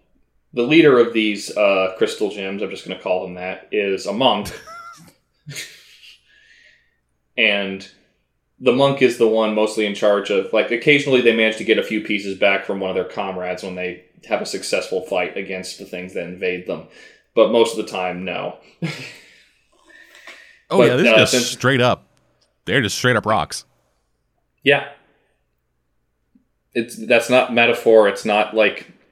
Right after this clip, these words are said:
Speaker 1: hologram over a gem. No, they're just straight up made of gemstone rock.
Speaker 2: Yeah, just, this is, this is the description of our ma-, of the main character.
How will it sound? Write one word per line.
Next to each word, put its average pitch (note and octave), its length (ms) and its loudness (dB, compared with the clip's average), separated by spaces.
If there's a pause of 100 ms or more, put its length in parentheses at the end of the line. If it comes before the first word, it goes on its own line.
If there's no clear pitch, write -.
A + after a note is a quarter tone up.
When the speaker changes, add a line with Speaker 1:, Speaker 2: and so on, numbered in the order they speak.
(240)
Speaker 1:
hologram G#2 640 4
over G2+ 420 0
a - 100 -16
gem. G#2 380 0
No, G2+ 200 2
they're A2 120 4
just A2 180 -2
straight A2 200 4
up F#2+ 100 0
made G2+ 160 -2
of F#2 200 -4 (120)
gemstone F2+ 520 -6
rock. E2 280 -12 (240)
Speaker 2:
Yeah, G#2+ 160 0
just, E2+ 180 -6
this A#2+ 180 0
is, A2 300 2 (1400)
this C#3 140 0
is D3 80 2
the C#3+ 60 2
description D3 320 2
of C3 60 4
our A#2+ 120 4
ma-, A#2+ 80 -2
of G#2+ 180 -4
the G#2 60 -4
main A2+ 160 -2
character. G2+ 460 -4